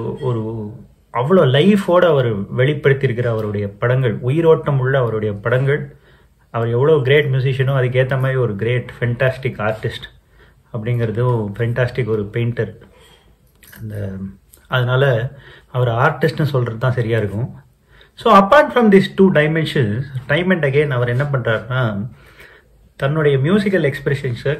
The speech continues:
கம்போசிஷன்ஸாகவும் அவர் வெளிப்படுத்துறார். அவருடைய நிறைய compositions இதுக்கு முன்னாடியும் அவர் வெளியிட்டிருக்காரு. ரொம்ப innovative, ரொம்ப,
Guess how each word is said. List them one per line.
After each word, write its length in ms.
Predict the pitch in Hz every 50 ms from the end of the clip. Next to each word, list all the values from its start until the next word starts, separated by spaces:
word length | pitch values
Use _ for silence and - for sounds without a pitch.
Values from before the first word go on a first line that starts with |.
| - - -
கம்போசிஷன்ஸாகவும் 920 | 151 160 151 - 202 196 190 165 139 - 139 127 117 117 110 104 117 135
அவர் 300 | 135 123 98 98 98 - - - - 127
வெளிப்படுத்துறார். 640 | 120 123 123 - - 104 - - - 95 98 98 - - - - - - _ _ - - - -
அவருடைய 640 | 151 135 135 135 127 123 123 117 110 104 101 98 - - - - - - - - - -
நிறைய 240 | 151 180 214 240 214
compositions 580 | 196 175 160 160 175 165 156 135 - 147 135 123 - - -
இதுக்கு 280 | - 131 127 127 131 123
முன்னாடியும் 300 | 127 131 131 135 135 127
அவர் 160 | 120 113 107
வெளியிட்டிருக்காரு. 640 | 110 113 120 120 107 - 104 98 - - 123 139 147
ரொம்ப 440 | 139 131 135 160 190 220 220 226 214
innovative, 680 | 180 156 151 170 165 165 165 160 165 170 170 165 - - _ _ _ _ _ _ - - _ _ _ _ _ _ -
ரொம்ப, 520 | 143 139 156 180 180 180 170 156 143 127